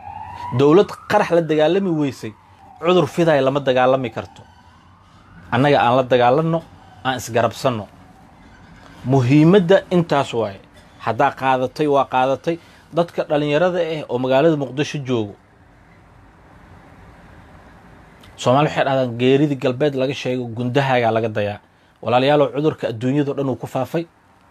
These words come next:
Ceebna ma ahan, cudur waaye, wax Ilaahay subxaanahu wa tacaala uu keenay waaye.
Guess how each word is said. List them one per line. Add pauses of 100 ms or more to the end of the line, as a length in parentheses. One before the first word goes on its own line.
(600)
Ceebna
ma (100)
ahan,
cudur
waaye,
wax (100)
Ilaahay
subxaanahu
wa
tacaala
uu
keenay
waaye.